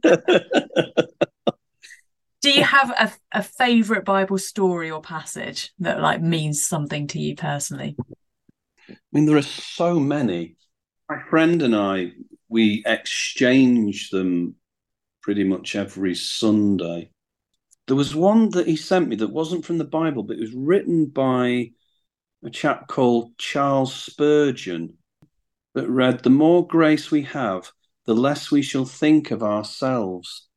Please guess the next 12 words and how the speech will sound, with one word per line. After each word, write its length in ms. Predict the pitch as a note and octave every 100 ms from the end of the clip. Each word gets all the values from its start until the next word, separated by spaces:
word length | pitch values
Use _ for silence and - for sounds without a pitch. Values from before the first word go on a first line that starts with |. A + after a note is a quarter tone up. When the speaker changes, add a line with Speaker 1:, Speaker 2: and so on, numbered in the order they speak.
| _
Speaker 2:
for 260 | - A2+ A2
grace, 840 | - E3 D#3 G2+ A#2+ - - - _ _ _ _
like 360 | C3 E3+ E3+ -
light, 600 | D#3 E3+ G2 F2+ - - _ _ -
reveals 800 | G#2 G#2+ - A#2 A#2+ A#2 A2 -
our 340 | A2 G#2+ A2
impurity." 1000 | A2+ A2 A2 - C3 B2 G#2 - E2+ E2 _ _ _ _ _ _ _ -
And 100 | B2+
I 100 | D#3
quite 360 | E3 F#3 F#3 -
like 340 | C#3+ C3 -
that. 300 | E2 E2 -